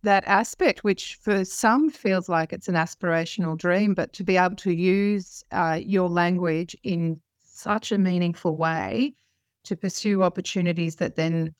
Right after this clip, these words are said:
continue to lead to others. I just wa-, it is wonderful to hear that. So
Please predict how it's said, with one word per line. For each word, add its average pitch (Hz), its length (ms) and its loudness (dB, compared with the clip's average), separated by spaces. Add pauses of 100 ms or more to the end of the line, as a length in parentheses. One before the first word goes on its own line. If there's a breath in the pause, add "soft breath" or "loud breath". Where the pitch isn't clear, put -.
continue 165 480 0
to 165 200 -2
lead 160 320 2
to 160 180 -2
others. 151 340 0
I - 140 -4 (500)
just - 220 -2
wa-, 160 120 -2
it 190 120 4
is 160 120 -2 (120)
wonderful 160 320 0
to 170 40 -2
hear 160 200 -2
that. - 260 0 (2000)
So 294 300 2